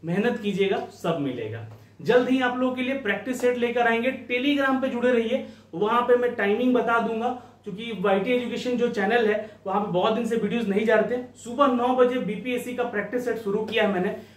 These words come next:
वो प्रैक्टिस सेट लगाइए, क्योंकि वहां पे आपके पास अब पचास से, चालीस से पचास दिन का समय है, तो उसको भी कवर करके कुछ ऐसे क्वेश्चन पहुंचाए जाएं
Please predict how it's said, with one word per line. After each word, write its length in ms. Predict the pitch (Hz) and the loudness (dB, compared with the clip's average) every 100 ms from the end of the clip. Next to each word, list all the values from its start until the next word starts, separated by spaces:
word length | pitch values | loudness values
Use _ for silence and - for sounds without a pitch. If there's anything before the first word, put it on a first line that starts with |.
| - | -6
वो 120 | 196 226 | -2 2
प्रैक्टिस 340 | 220 226 240 | 2 0 0
सेट 140 | 240 | 0
लगाइए, 300 | 220 214 240 | 0 2 0
क्योंकि 240 | 247 214 214 | -2 -4 -2
वहां 220 | 196 208 | 0 0
पे 100 | 214 | 0
आपके 200 | 202 226 | -2 -2
पास 180 | 208 202 | -4 -4
अब 120 | 202 | -4
पचास 320 | 165 196 196 | -6 -4 -2
से, 180 | 208 208 - - _ | -2 -4 -6 -18 _
चालीस 260 | 170 185 208 | 0 0 0
से 60 | 208 | -2
पचास 300 | 190 208 185 | -2 0 2
दिन 180 | 202 | 2
का 80 | 208 | 2
समय 240 | - 185 208 | -2 0 0
है, 200 | 190 196 - - - | -2 -6 -12 -14 0
तो 80 | 208 | 0
उसको 320 | 214 - 247 | 0 0 -2
भी 100 | - | -2
कवर 300 | 202 190 214 | -2 0 0
करके 360 | 202 190 226 220 | 0 -2 0 -2
कुछ 220 | 233 214 208 | -2 -4 -4
ऐसे 260 | 196 226 | 0 0
क्वेश्चन 320 | 208 196 226 214 | 2 -2 -2 -4
पहुंचाए 440 | 170 170 196 214 | -2 -2 2 2
जाएं 180 | 196 | 2